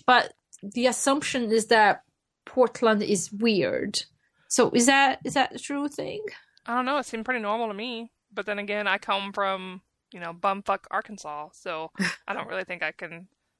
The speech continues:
Speaker 2: have the authority to assess whether or not Portland is weird or not. I do know that Portland is extremely white. Everywhere I went, it was like, "White,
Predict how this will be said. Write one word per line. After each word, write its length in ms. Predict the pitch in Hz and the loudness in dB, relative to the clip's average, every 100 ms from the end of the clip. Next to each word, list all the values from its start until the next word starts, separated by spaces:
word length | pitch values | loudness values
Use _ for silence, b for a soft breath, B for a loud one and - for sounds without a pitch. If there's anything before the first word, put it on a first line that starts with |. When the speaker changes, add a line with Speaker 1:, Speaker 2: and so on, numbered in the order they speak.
| _ | _
Speaker 2:
have 400 | 190 160 160 - - | -2 -2 -4 -10 -12
the 200 | 180 165 | -8 -8
authority 320 | 196 202 214 | -6 -10 -10
to 140 | - | -10
assess 440 | 220 - 415 285 - - 185 | -10 -4 -2 -2 -8 -12 -8
whether 240 | 180 170 | -6 -4
or 60 | 170 | -6
not 200 | 170 - | -6 -10
Portland 380 | - - 185 175 | -10 -10 -10 -14
is 140 | 185 | -12
weird 180 | 190 170 | -8 -8
or 100 | 170 | -8
not. 300 | 170 196 262 _ b b b b | -8 -8 -10 _ b b b b
I 120 | 202 | -4
do 180 | 202 240 | 0 2
know 160 | 285 214 | 4 4
that 160 | 185 | 2
Portland 320 | - 208 208 185 | 0 -2 -2 -4
is 200 | - - | -6 -4
extremely 840 | 247 - - - 381 381 330 330 | -6 -6 -16 -10 -4 -4 -6 -10
white. 680 | 285 254 311 311 311 320 - - - | -8 -4 -2 -2 -4 -8 -12 -16 -8
Everywhere 460 | 240 254 262 240 240 | -6 -4 -4 0 0
I 40 | 208 | 0
went, 320 | 196 180 - | 0 0 -2
it 40 | |
was 140 | 196 196 | -10 -8
like, 160 | 185 - | -8 -2
"White, 300 | - 359 | 0 0